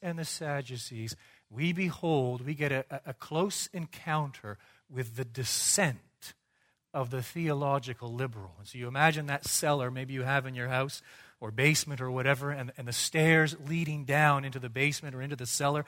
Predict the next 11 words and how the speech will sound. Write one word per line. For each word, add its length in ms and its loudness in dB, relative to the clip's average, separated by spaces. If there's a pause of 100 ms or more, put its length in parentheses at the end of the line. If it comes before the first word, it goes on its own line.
(140)
into 160 -4
the 80 -4
storm 380 2
shelter. 440 0 (300)
And 100 -4
so 140 -2
we 120 2
have 260 8
these 160 0
Sadducees 720 4
descending, 840 0